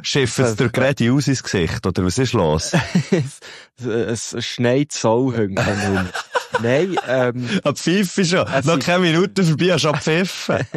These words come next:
Speaker 2: <laughs> Es ist bis vor wirklich etwa einer halben Stunde relativ schön gewesen. Und wir haben noch so gesagt, hey, krass, es hat doch eigentlich gar nicht so schön Wetter,
Speaker 1: Ja,
Speaker 2: äh, sollen
Speaker 1: hättest du nicht
Speaker 2: sein.
Speaker 1: sollen sagen.
Speaker 2: Äh, he-, he-, aber so wie gesagt, ja, nehmen wir natürlich.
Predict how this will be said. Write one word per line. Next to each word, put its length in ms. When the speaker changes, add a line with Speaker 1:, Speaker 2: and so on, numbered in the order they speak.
Speaker 2:
<laughs> 1300
Es 200
ist 240
bis 200
vor 180
wirklich 300
etwa 140
einer 140
halben 180
Stunde 240
relativ 320
schön 340
gewesen. 340
Und 160
wir 80
haben 100
noch 100
so 120
gesagt, 360
hey, 320
krass, 540
es 180
hat 180
doch 180
eigentlich 340
gar 180
nicht 140
so 120
schön 300
Wetter, 340
Speaker 1:
Ja, 460
Speaker 2:
äh, 40
sollen 220
Speaker 1:
hättest 180
du 40
nicht 140
Speaker 2:
sein. 140
Speaker 1:
sollen 220
sagen. 200
Speaker 2:
Äh, 420
he-, 120
he-, 100
aber 160
so 180
wie 80
gesagt, 280
ja, 120
nehmen 340
wir 60
natürlich. 640